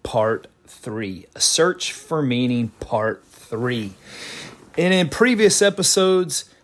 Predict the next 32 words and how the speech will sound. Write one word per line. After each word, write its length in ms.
as 380
our 240
influence 640
has 160
been 240
growing, 540
you've 340
heard 420
me, 600
uh, 280
give 180
a 40
shout 400
out 340
to 380
countries 680
that 220
are 220
supporting 680
us, 280
listenership 840
in 120
other 200
countries. 720
And 540
so 400
I 140
wanted 340
to 120
add 320
one 460
that, 260